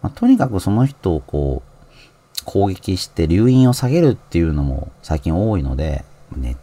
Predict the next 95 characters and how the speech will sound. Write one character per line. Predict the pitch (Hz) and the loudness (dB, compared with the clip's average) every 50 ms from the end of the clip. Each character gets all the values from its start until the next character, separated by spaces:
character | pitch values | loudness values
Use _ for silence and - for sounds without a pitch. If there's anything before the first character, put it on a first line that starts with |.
| - - - | -14 -8 -4
ト | 104 101 | -2 0
リ | 101 104 | 2 2
ン | 104 85 71 | 2 0 0
チ | - - - - | -2 -6 -8 -10
っ | - | -10
て | - | -8
い | - | -8
う | |
ん | 65 | -8
で | 65 | -8
す | - - | -10 -12
か | - - | -10 -6
ね。 | 76 73 76 76 73 - - - - - - - - | -4 -2 -2 -2 -4 -8 -14 -20 -20 -20 -20 -20 -14
そ | - - 269 | -6 -4 -4
う | |
い | 285 | -4
っ | - | -4
た | - - - | -4 -2 0
も | 269 277 | 4 4
の | 277 | 4
に | 139 110 | 4 4
な | 104 104 | 4 4
る | 92 87 | 4 2
必 | - - - - | 0 -2 -4 -2
要 | 80 76 | -2 0
は | 73 71 | 0 0
な | 73 80 | 0 0
い | 78 73 | 0 0
ん | 69 62 | -2 -4
だ | 64 65 | -6 -8
と | - - - - - - | -12 -16 -18 -20 -14 -10
思 | - 78 76 | -6 -6 -4
う | 73 | -4
ん | 69 65 | -4 -6
で | 65 64 | -8 -10
す | - - | -10 -8
け | 67 65 | -8 -8
れ | 67 | -6
ど | - 73 | -4 -2
も、 | 73 82 87 85 76 69 73 - - - - - - - - - - - - - - _ _ _ _ _ - | -2 0 0 0 0 0 -2 -4 -10 -16 -20 -20 -20 -20 -20 -20 -20 -20 -20 -20 -20 _ _ _ _ _ -4
や | 143 147 | -2 0
は | 208 226 | 2 2
り | 202 | 2
そ | 160 139 | 2 2
の | 113 104 | 2 2
松 | 92 92 95 127 | 2 2 2 2
本 | 135 139 139 | 4 4 4
さ | 139 - 131 131 | 4 4 4 4
ん | 135 | 4
の | 135 | 4
フ | 127 - | 2 2
ァ | 165 170 | 2 2
ン | 160 139 | 2 2
だ | 120 107 | 2 0
っ | - | 0
た | - - 120 | 0 -2 -2
と | 120 - 95 90 | 0 0 0 0
い | 87 85 | 2 2
う | 82 80 78 73 71 69 - - - - - - - - - _ - _ - - | 0 0 -2 -4 -6 -8 -14 -20 -20 -20 -20 -20 -20 -20 -20 _ -20 _ -18 -14
と | - 80 | -8 -2
こ | 78 101 | 0 2
ろ | 92 82 | 2 2
も | 73 65 - | 2 0 -2
私 | - - 90 87 - | -2 -2 -2 -2 0
も | 90 78 | 0 2
あ | 76 82 | 2 2
り | 110 | 2
ま | 143 170 180 | 0 0 -2
す | - - | -2 -4
ん | 71 64 64 | -4 -2 -2
で、 | 65 73 76 67 62 65 - - - - - - - - - - - - - _ _ _ _ - | -2 0 0 -2 -2 -6 -8 -14 -20 -20 -20 -20 -20 -20 -20 -20 -20 -20 -20 _ _ _ _ -20
こ | - - - - 71 69 69 69 | -20 -16 -10 -8 -6 -4 -6 -6
う、 | - - - - | -8 -12 -12 -8
女 | 73 76 71 | -6 -6 -6
性 | 67 - 131 135 131 | -2 0 2 2 2
た | 123 110 | 2 0
ち | - - | 0 0
に | 85 76 71 | 0 0 0
対 | - 85 85 85 78 | 0 -2 0 0 -2
し | 69 - | -4 -6
て | - - 69 | -10 -12 -12
そ | - - - 92 - - - | -10 -8 -8 -6 -6 -6 -6
う | - | -4
い | - 135 | -2 0
う | 139 131 131 | 0 0 0
ひ | - - 123 | 0 0 0
ど | 135 135 | 2 2
い | 117 | 2
扱 | 98 - - - - 104 | 2 0 -2 -4 -2 0
い | 95 | 0
を | 95 | 0
し | 92 | 0
て | - 110 | -2 -2
た | - - 92 | -2 -2 -4
と | - - 69 | -4 -6 -8